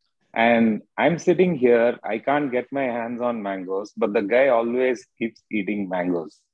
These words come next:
So just talk to V P and all will be fine. <laughs> Sorry to pick on V P. <laughs>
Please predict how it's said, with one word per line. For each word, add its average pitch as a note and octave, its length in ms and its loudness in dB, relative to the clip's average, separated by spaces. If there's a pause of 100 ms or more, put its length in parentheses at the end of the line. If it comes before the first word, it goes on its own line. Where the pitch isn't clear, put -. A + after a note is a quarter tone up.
(420)
So - 180 2
just E3 280 2
talk B2+ 240 2
to C3+ 120 4
V G2+ 180 2
P F#2+ 360 -4 (320)
and F#2 380 -4 (100)
all G#2 180 2
will G2 200 0
be F#2 140 -4
fine. - 280 -6 (1200)
<laughs> - 140 0 (640)
Sorry C3+ 320 6
to A#2+ 140 2
pick - 300 -2
on C3+ 280 6
V D3 140 6
P. - 420 -2
<laughs> - 360 -8